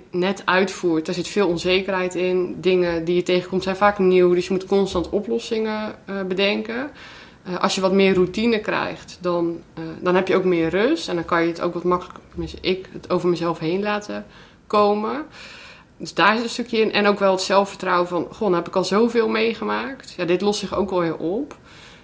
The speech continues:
En dan kan ik met veel meer plezier en energie in mijn werk staan. Eh, maar dat is wel iets, dat heeft zich door de jaren gevormd. En ik ben, eh,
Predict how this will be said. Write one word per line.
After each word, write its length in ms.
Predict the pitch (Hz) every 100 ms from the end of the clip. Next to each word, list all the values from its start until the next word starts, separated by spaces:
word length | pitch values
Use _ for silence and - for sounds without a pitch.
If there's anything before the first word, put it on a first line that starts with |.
| -
En 80 | 196
dan 60 | 190
kan 120 | 220
ik 80 | 196
met 140 | 202
veel 140 | 240
meer 120 | 226 214
plezier 520 | 180 175 202 226 208
en 80 | 190
energie 480 | 180 175 - 208
in 100 | -
mijn 120 | 175 165
werk 360 | 190 202 190 - -
staan. 600 | - - 151 151 165 170 - -
Eh, 80 | 165 170 - -
maar 120 | 175
dat 140 | 190
is 120 | 196
wel 320 | 208 220 220 -
iets, 380 | 214 - - - - - - -
dat 120 | 180
heeft 200 | 190 185
zich 100 | 202
door 140 | 202
de 80 | 185
jaren 420 | 180 190 196 190
gevormd. 840 | 180 156 180 196 240 320 359 - - - - - - - - -
En 140 | - 190
ik 180 | 180 185
ben, 320 | 175 180 -
eh, 100 | 175